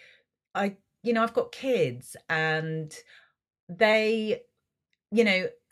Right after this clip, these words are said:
one of my kids is like, "Don't mention me ever." And the other one is, like, totally fine about it. But I still think I'm not comfortable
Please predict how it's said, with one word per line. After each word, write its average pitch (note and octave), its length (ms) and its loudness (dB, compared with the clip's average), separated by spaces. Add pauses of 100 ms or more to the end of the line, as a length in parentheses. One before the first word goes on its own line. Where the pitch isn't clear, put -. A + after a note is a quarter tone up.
(140)
one B3+ 260 2
of C4 80 0
my A3+ 140 -2
kids G3+ 460 -6
is E3+ 280 -6
like, E3 180 0 (220)
"Don't D4 420 4
mention C4 480 2
me E3+ 280 0 (140)
ever." E3+ 540 4 (220)
And F3 140 -4
the F#3 80 2
other G3+ 180 2
one D#3 320 -4
is, D#3 160 -4
like, D3 200 -2
totally C#3 360 -4
fine D#3 280 -4
about C3 240 -2
it. - 100 -8
But - 120 -4
I G#3 60 0
still C#4 320 -6
think F#3+ 500 -6 (1300)
I'm A3 140 -6
not C4+ 180 -6
comfortable A#3 800 -2